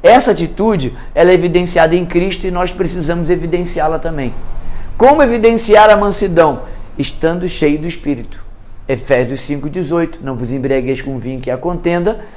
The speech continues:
mas enchei-vos do Espírito." Enchei-vos ali é, é ordem, é mandamento, tá no imperativo, tá no plural, tá na voz, tá no, tá no presente contínuo e é pra todos. Todos devemos nos encher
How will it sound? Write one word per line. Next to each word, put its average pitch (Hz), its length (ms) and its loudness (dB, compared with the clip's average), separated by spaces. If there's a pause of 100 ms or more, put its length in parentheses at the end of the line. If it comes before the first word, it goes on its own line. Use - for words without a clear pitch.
(180)
mas 135 460 -4
enchei-vos 160 880 -4
do 147 100 -6
Espírito." 131 560 -4
Enchei-vos 127 460 -4
ali 147 420 -2 (380)
é, 151 300 0 (300)
é 131 240 2
ordem, 127 600 2
é 131 40 -4
mandamento, 143 680 -2
tá 131 160 -2
no 139 80 -6
imperativo, 139 800 -2
tá 156 160 -4
no 139 100 -8
plural, 131 640 -2 (280)
tá 127 120 -6
na 139 120 -2
voz, 135 580 -2 (220)
tá 131 120 0
no, 131 280 -4
tá 143 160 -2
no 147 100 -2
presente 143 400 -4
contínuo 160 680 -6 (280)
e 156 380 -6
é 165 380 0 (180)
pra 170 140 2
todos. 147 680 -2 (360)
Todos 165 300 0
devemos 127 460 -6
nos 123 160 -6
encher 123 480 -6